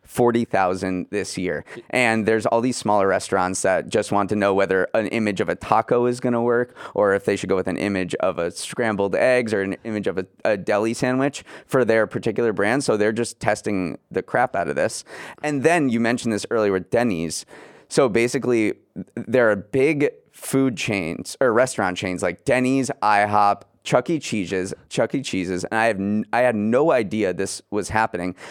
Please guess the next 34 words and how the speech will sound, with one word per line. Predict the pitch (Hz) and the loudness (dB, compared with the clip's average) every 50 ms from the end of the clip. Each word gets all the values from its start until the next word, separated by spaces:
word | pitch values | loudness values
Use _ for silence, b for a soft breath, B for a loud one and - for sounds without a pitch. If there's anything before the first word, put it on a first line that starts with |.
| B B - | B B -2
but | 127 123 - | 0 0 2
they | - 123 131 143 | 2 2 4 4
are | 147 151 127 | 4 4 4
rolling | 113 117 123 127 120 117 113 | 4 4 4 4 2 2 2
out | 107 107 107 95 - | 2 2 2 2 0
various | 92 98 95 113 113 120 117 110 101 | -2 0 2 2 4 4 2 2 0
sub-brands | - - - - - 117 120 117 95 - 104 95 87 87 87 87 92 98 - - - B B B B B - | -2 -4 -4 0 2 2 2 2 0 0 0 0 0 0 -2 -4 -4 -4 -6 -8 -10 B B B B B 2
that | 113 107 107 95 - - _ _ _ _ _ - - | 4 4 4 2 0 -6 _ _ _ _ _ -14 -8
cater | - 139 143 131 131 123 | -2 0 2 2 2 2
to | - 139 123 | 0 0 -2
a | 113 | -2
specific | - - - 113 - - 123 113 123 123 - | -2 -4 -6 -6 -2 0 0 0 0 -2 -2
clientele | - - 104 101 101 101 95 98 95 92 98 98 | 0 0 2 2 0 -2 -2 -2 0 0 0 2
and | 90 - - | 0 -2 -2
offer | 95 95 - - 98 92 | -2 -2 0 -2 -2 -4
specific | - - 113 - - 113 95 90 85 - | -4 -6 -6 -4 -2 -2 -2 -2 -6 -8
food | - - 107 104 - - | -6 -4 -4 -4 -2 -2
products. | 101 87 80 76 80 90 - - - - B B B B B B | -2 -2 0 0 -2 -4 -4 -8 -12 -14 B B B B B B
So | - - 139 117 - - | 2 4 4 4 4 4
ihop, | - 107 117 127 139 123 117 101 95 95 95 98 - - - B B B B B | 2 4 4 4 4 4 4 4 4 4 4 2 -2 -6 -14 B B B B B
I | - 104 | 2 2
was | 101 95 98 | 4 2 2
reading, | 101 101 98 95 104 95 98 101 | 2 2 2 2 2 0 0 0
has | 98 101 107 104 98 101 98 - | 2 4 4 4 4 4 0 -2
this | - 110 107 - | -4 -4 -4 0
ve-, | 92 98 110 107 - - | 0 2 2 2 0 0
virtual | 95 113 117 117 - - 135 123 107 | 0 0 0 2 2 2 2 2 0
brand | - 127 117 113 104 98 104 101 | 0 -2 0 0 0 0 0 0
called | - 104 98 95 B B B B B | 2 2 2 2 B B B B B
a | - - - | -2 -2 -2
Super | - - - 123 127 - 151 151 | -2 -2 -2 -2 -2 0 0 0
Mega | 139 131 123 113 117 101 87 101 107 104 95 | 2 2 2 2 2 2 2 2 2 2 2
Dilla | 82 - - 120 127 113 82 82 80 87 113 B B B B B B B | 0 -4 -2 -2 0 0 2 2 2 0 0 B B B B B B B
and | - 117 110 113 | -4 -2 -2 -2